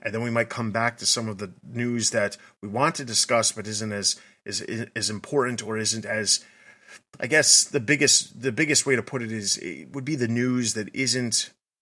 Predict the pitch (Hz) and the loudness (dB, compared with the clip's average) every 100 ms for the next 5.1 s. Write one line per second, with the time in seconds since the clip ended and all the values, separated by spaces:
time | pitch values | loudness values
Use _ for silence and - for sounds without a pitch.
0 | _ _ - 135 117 104 101 90 - - | _ _ -2 0 0 -4 -6 -8 -14 -16
1 | - 113 120 - 113 101 101 95 - - | 0 2 2 0 -2 -6 -8 -10 -14 -20
2 | _ - - 113 110 113 117 - 110 120 | _ -2 0 0 -2 0 0 0 -2 0
3 | 127 117 101 95 - 98 101 95 - 101 | -2 -2 -4 -4 -6 -6 -10 -12 -10 -8
4 | 110 117 - 98 104 101 92 90 78 62 | -6 -2 -2 -2 -10 -6 -2 -2 -2 -8